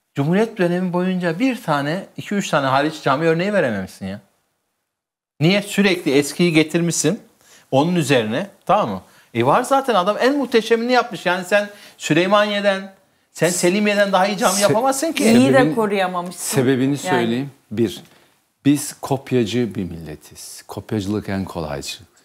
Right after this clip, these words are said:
Speaker 2: Kopyacıyız. Çünkü bütün yaptığımız şey ne biliyor musun?
Speaker 3: Yaratamayınca.
Speaker 2: Yara-, tabii. Söylüyorum işte, önünde yaratıcılığını tetikleyecek bir şey yok. Şimdi mimari Fikirtepe'yi yıktı, binalar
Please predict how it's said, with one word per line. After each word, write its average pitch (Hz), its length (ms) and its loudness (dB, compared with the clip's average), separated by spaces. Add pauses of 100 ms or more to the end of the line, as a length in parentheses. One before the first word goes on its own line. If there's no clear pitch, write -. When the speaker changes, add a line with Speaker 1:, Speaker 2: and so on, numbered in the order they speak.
(180)
Speaker 2:
Kopyacıyız. - 800 -12 (540)
Çünkü 107 540 0
bütün 104 220 0
yaptığımız 104 480 0
şey 107 260 -2
ne 98 120 0
biliyor 98 180 0
musun? - 220 -4
Speaker 3:
Yaratamayınca. 147 440 -6
Speaker 2:
Yara-, 107 300 2
tabii. 95 280 0 (240)
Söylüyorum 113 600 4
işte, - 240 -4
önünde 131 340 6
yaratıcılığını 113 1040 0
tetikleyecek 101 840 -2
bir 82 60 -4
şey 170 220 0
yok. 76 160 -2 (360)
Şimdi 151 200 2
mimari 151 400 2 (380)
Fikirtepe'yi 143 1120 2
yıktı, 156 540 0
binalar 113 480 0